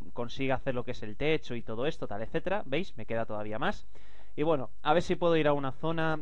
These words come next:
que la tengo mejor. ¿Veis cómo os co-, veis cómo quedaría? Entonces, una parte, no sé si lo estáis viendo, una parte... Ah, mira, aquí arriba. Una parte lo está cubriendo todos los asientos y algo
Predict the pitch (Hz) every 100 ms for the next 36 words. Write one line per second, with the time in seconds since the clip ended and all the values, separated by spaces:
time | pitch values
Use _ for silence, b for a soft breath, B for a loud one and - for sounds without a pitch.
0 | - 131 123 123 147 135 123 123 160 165
1 | 196 - 196 185 170 - 165 - 190 226
2 | 226 220 208 220 185 135 135 139 - 190
3 | 226 220 233 - 127 - - - - -
4 | - - - - 175 180 170 175 175 165
5 | 185 196 208 208 202 175 151 127 117 -
6 | - 156 113 104 - b b b b 196
7 | 262 262 247 180 160 - 190 202 208 160
8 | 143 - 165 165 180 165 233 233 277 -
9 | 139 123 117